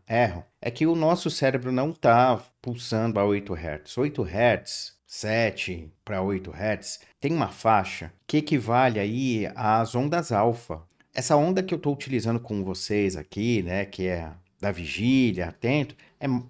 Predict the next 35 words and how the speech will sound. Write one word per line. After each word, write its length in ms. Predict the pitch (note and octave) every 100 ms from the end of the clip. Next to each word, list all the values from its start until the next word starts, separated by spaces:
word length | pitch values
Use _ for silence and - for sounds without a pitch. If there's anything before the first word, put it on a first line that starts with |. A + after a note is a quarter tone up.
| _
mais 340 | G2+ G#2+ C3 D#3+
de 80 | B2+
vinte 300 | C#3 C#3+ A#2+
hertz. 680 | F#2+ G#2+ G2 - - - _ _
É 80 | -
quando 460 | - D3+ F3 E3
a 80 | B2+
gente 300 | B2 C3+ -
tá 200 | B2+ A#2+
realmente 760 | F#2+ B2+ D#3+ C#3 D3+ B2 - A#2
atento, 840 | A2 - B2+ B2 C#3 B2 - F#2+ F#2+
quando 160 | A#2
a 40 | A2
gente 280 | A#2 A#2
tá 340 | - B2 A2+ A#2+ - - _
aprendendo, 920 | B2 A#2+ C3+ C#3 A#2 G2 B2 C#3 A2+
construindo 800 | - C3 B2 - B2 B2+ E3 D3
sabedoria, 920 | - B2+ A#2 G#2 F#2+ G#2 C#3+ C#3+ A2+
digamos 400 | F#2+ F#2 F#2 F2+
assim, 400 | E2 - C3 D3
né? 200 | B2+ A#2+
Quando 220 | C3 B2+ B2+
a 40 |
gente 200 | A#2 B2
tá 120 | B2
mais 320 | A2 B2+ C#3
consciente, 1400 | - - D3+ F3+ F3+ F#3 - A#2 A#2 E3+ E3 - A2 F2 - _
né, 80 | F#2
ou 100 | B2
com 220 | B2 A#2+
graus 360 | G#2 A#2 D3+ C#3+
de, 260 | A2 A2+
de 260 | G#2 G#2+ G#2
atenção 560 | G#2+ B2 G#2+ - A2+ A2+
elevado, 720 | A2 F#2+ G#2 C3 D3 G#2+